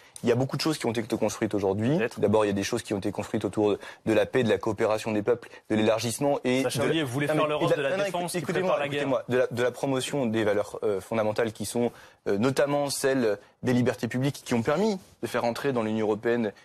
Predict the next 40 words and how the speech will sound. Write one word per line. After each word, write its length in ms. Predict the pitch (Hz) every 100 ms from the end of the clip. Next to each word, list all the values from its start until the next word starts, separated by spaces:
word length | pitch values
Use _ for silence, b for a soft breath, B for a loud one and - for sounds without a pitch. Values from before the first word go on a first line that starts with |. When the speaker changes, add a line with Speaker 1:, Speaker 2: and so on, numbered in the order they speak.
| B
Speaker 1:
des 100 | 113
pays 340 | 110 110 113 135
qui, 280 | - 117 110
euh, 140 | 101 - B B
à 100 | 113
un 40 | 113
moment 200 | 117 110
donné, 360 | 110 135 156
eh 40 | 117
bien, 160 | 110
ont 140 | 110 107
été 180 | 107
abandonnés 400 | 123 110 104 110
par, 240 | 131 107 110
euh, 140 | 98 - B B 104
euh, 100 | 101
ceux 200 | - -
avec 140 | 104 107
lesquels 100 | 107
ils 60 | 104
coopéraient. 420 | 98 113 135 208 B B
Et 80 | 117
puis, 240 | - 156 - _ _ _ _ _ -
il 60 |
y 40 | 127
a 60 |
encore 240 | 120 143 151
beaucoup 180 | 123
de 60 | 143
choses 100 | 175
à 60 | 175
faire. 260 | 190 - - B B
On 120 | -
a 80 | 120
commencé 380 | - 120 127 -
avec 200 | 170 139
la 60 |
directive 400 | 117 113 110 127
travailleurs 240 | - 104 104
détachés, 380 | 98 95 95